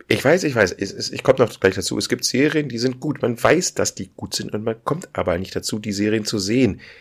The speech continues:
Es ist irgendwie so, keine Ahnung, keiner kann's erklären. Aber Leute,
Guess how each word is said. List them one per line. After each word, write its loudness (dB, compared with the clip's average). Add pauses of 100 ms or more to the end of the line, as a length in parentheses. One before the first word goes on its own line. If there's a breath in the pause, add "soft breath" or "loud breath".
(340 loud breath)
Es -4
ist -4
irgendwie 0
so, 0
keine -4
Ahnung, 2
keiner 0
kann's -2
erklären. 2 (1800 soft breath)
Aber 0
Leute, 2